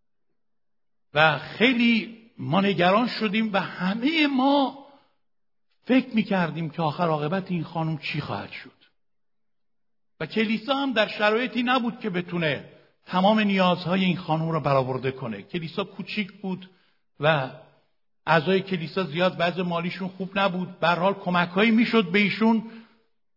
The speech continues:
ولی قطعاً تمام نیازها را برآورده نمی‌کرد. اون زمان هم، زمانی که بنده می‌گم، در حقیقت برمیگرده به بیش از چهل سال قبل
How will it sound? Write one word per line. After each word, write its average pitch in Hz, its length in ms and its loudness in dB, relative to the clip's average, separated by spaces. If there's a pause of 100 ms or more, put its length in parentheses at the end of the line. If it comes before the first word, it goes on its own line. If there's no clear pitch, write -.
(180)
ولی 190 180 4
قطعاً 185 560 2
تمام 208 260 0
نیازها 190 400 0
را 214 80 4
برآورده 170 440 2
نمی‌کرد. 139 440 -4
اون 262 280 -4
زمان 226 420 6
هم، 277 220 6 (600)
زمانی 175 340 0
که 180 140 -6
بنده 160 340 0
می‌گم، 190 480 4 (520)
در 156 140 2
حقیقت 160 540 0 (360)
برمیگرده 156 600 2
به 139 140 -6
بیش 147 200 -4
از 156 120 2
چهل 160 240 2
سال 151 300 2
قبل 220 320 6